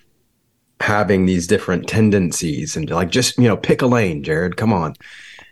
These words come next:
And I felt like I needed to. And I think a lot of society culturally pushes us in that direction. Sometimes parents,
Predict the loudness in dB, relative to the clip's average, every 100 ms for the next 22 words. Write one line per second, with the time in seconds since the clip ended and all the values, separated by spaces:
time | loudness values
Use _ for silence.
0 | _ _ 0 2 2 0 -2 0 0 2
1 | 0 0 0 2 4 4 2 -2 -8 -6
2 | -4 -4 -2 0 0 2 2 2 -2 -6
3 | -4 0 0 2 0 -2 -2 0 0 0
4 | -2 0 -2 -6 -10 -4 -2 0 0 0
5 | -2 -2 -2 -2 -2 -2 -2 -2 -2 0
6 | 0 -6 -16 -6 -2 -2 -2 -2 -4 -4
7 | 0 0 -2 -6